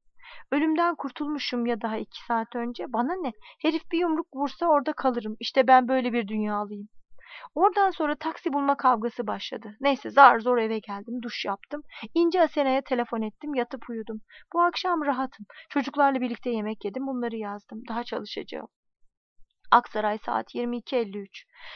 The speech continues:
On sekiz Temmuz günkü ölüme kıl payı olayına ek. Bu olaya ölümün uyarısı denilemez. Hangi uyarı? Bu kaçıncı uyarı? Evet, uyarı değil. Bu bir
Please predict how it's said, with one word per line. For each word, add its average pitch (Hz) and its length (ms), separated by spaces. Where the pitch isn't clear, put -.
On 381 140
sekiz - 380
Temmuz 254 440
günkü 220 280
ölüme 269 320
kıl 294 180
payı 254 280
olayına 226 400
ek. 196 200
Bu 403 160
olaya 277 380
ölümün 277 340
uyarısı 262 480
denilemez. 240 600
Hangi 262 360
uyarı? 214 440
Bu 208 60
kaçıncı 240 460
uyarı? 214 300
Evet, 247 380
uyarı 233 380
değil. 233 280
Bu 226 120
bir 240 200